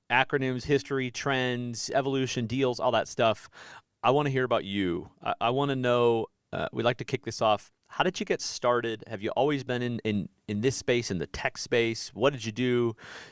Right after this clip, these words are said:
Did you cut grass and saw yourself as a lawn care man, and then you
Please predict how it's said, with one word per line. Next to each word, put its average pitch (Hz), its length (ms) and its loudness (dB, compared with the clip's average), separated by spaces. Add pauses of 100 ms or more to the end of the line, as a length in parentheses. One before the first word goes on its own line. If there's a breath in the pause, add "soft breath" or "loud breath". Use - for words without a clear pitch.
Did 104 200 -2
you 104 420 2 (380)
cut 131 220 2
grass 127 420 4
and 101 120 -8
saw - 160 0
yourself 123 380 0
as 104 80 -6
a 107 60 -4
lawn 117 240 0
care 120 200 0
man, 113 260 0
and 101 100 0
then 104 120 0
you 95 140 0